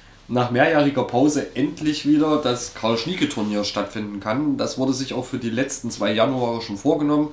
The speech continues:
Einmal aufgrund von Corona in zweiundzwanzig, äh, beziehungsweise aufgrund von Corona-Beschränkungen nicht durchführbar. Und, äh, dieses Jahr in dreiundzwanzig ein Stück weit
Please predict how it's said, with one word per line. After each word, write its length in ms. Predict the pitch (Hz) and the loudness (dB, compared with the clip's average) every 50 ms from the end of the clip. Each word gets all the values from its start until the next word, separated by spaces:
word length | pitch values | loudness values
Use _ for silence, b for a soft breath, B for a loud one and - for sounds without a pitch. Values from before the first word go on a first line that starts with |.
| B B B B B B B B | B B B B B B B B
Einmal 360 | - 117 131 131 127 127 123 | 0 2 4 6 4 4 4
aufgrund 340 | 117 113 - - 139 135 131 | 2 0 0 0 0 0 0
von 160 | - 127 120 | 0 -4 -4
Corona 460 | - - 107 113 139 151 151 139 139 131 | -4 -4 0 2 4 4 4 4 4 2
in 160 | - 113 101 | 0 -4 -6
zweiundzwanzig, 960 | - - 131 135 135 135 - 131 127 131 131 127 131 131 127 - - - 92 - | -2 2 2 2 2 2 0 0 0 0 0 -2 -2 -2 -4 -6 -8 -10 -4 -2
äh, 140 | 113 117 113 | 0 0 0
beziehungsweise 440 | 104 107 - 127 120 117 117 113 113 | 0 -2 -2 -2 -2 0 0 -2 -2
aufgrund 300 | 110 107 - 120 113 110 | -4 -6 -6 -6 -6 -6
von 160 | - 113 110 | -6 -8 -8
Corona-Beschränkungen 800 | 101 107 107 113 113 107 101 104 101 - 120 120 135 127 123 120 113 | -8 -6 -6 -4 -4 -4 -4 -4 -4 -4 -2 -2 -2 -2 -2 -4 -4
nicht 240 | 107 101 - - | -6 -8 -2 2
durchführbar. 680 | 143 151 175 175 - - 160 147 131 131 135 135 131 B B B B B B B B B B - | 2 2 2 0 -2 -2 -2 2 4 4 4 2 0 B B B B B B B B B B 0
Und, 460 | 123 131 127 127 127 123 107 - - | 2 2 2 2 2 -2 -4 -4 0
äh, 280 | 110 117 131 147 - | 2 2 4 4 2
dieses 320 | 117 135 147 151 151 - - | 0 0 0 0 0 2 4
Jahr 300 | 135 131 131 127 - 101 | 6 6 6 6 4 2
in 100 | 113 110 | -2 -4
dreiundzwanzig 880 | - 120 131 143 139 139 - 131 123 127 135 123 131 131 123 - - | 0 2 4 4 4 2 2 0 -2 0 -2 -2 -4 -4 -6 -6 -8
ein 80 | 120 117 | -8 -8
Stück 260 | - - 143 - - | -4 -2 -2 0 2
weit 300 | 135 127 127 131 127 B | 2 2 2 0 -2 B